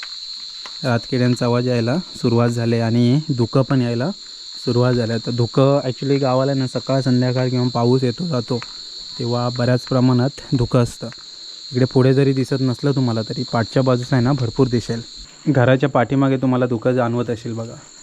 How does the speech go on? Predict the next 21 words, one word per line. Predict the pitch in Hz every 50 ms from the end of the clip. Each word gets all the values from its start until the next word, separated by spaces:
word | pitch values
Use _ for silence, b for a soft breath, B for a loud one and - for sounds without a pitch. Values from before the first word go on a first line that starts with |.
| -
तर | - -
असं | 123 123 120 - 139
थोडी, | 123 135 131 131 131 135 135
थोडी | - 139 127 131
धुसर | 135 131 127 113 - 139 135
धुसर | 131 131 - - 143 127
दिसते. | 127 127 113 - - - 131 120 - B B B B B B B B B B B B - - - -
भात | 147 131 127 135 135 -
आहेत | 180 190 190 180 175
ना, | 170 156 185 262 277 - - - 143
अ, | 135 135 139
काही | 135 156 156 170 190
काही | 175 202 190 196 190
जी | 165 190
आहेत | 175 170 156 170 143
ती | - - - 135 131 131
पुढील | 131 - 147 135 139 143 143 139 139
दहा | 139 131 123 127 135
ते | 135 - 151 143 147 160 180 175 - - - - - - -
पंधरा | 139 127 127 131 143
दिवसामध्ये | 139 135 131 - 143 135 135 139